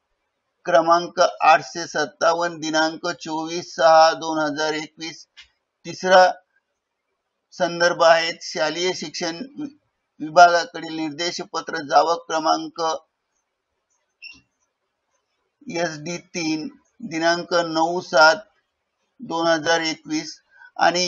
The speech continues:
या पत्राच्या अंतर्गत अशा प्रकारची एक बँकच्या लीड व्यवस्थापकांना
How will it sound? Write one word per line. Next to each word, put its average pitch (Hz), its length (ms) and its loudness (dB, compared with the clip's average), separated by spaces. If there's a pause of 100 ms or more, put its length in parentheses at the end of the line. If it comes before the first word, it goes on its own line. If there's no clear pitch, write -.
या 175 180 8 (160)
पत्राच्या 165 680 0
अंतर्गत 165 760 -4 (500)
अशा 185 360 4
प्रकारची 160 800 -4 (460)
एक 165 300 -10 (1000)
बँकच्या 170 760 0
लीड 165 440 -6 (1400)
व्यवस्थापकांना 160 1160 0